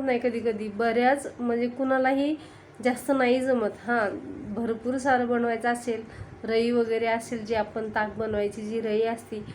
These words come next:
ती जर असेल, तर आपल्याला मस्त, अ, आपल्या घरी गावाकडे मात्र त्याची सगळी सोय असते. तर त्यानं मात्र दोन्ही हातानं पटकन करता येतं. आणि हे पण घरी जर असेल, छोटी रई असेल, तर तिनं पण जमतं पटकन,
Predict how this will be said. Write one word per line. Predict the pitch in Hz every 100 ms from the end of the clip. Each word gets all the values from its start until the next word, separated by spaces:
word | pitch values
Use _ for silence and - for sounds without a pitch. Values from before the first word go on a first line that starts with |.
| - - - - -
ती | 254 254
जर | 277
असेल, | 254 247 247 269 254
तर | 254
आपल्याला | 240 240 233 233
मस्त, | 240 247 - 269
अ, | 262 262
आपल्या | 208 208 208 226 220
घरी | 208 233 233 240
गावाकडे | 220 214 226 240 226
मात्र | 226 214 214
त्याची | 214 214 226
सगळी | - 220 240
सोय | 247 269 226
असते. | 208 208 - 208 - - - - -
तर | -
त्यानं | 247 240
मात्र | 247 240 240 254
दोन्ही | 247 240 254
हातानं | 247 247 233
पटकन | 247 254 247 262 254
करता | 247 220 -
येतं. | 202 196 202
आणि | 196 208 214 214 - - - -
हे | 247
पण | 247 285 294
घरी | 285 269 262
जर | 262
असेल, | 254 247 262 254 -
छोटी | 247 247 247
रई | 240 240
असेल, | 240 254 240
तर | 247
तिनं | 254 240
पण | 240 262 247
जमतं | 254 233 247
पटकन, | 247 247 - 233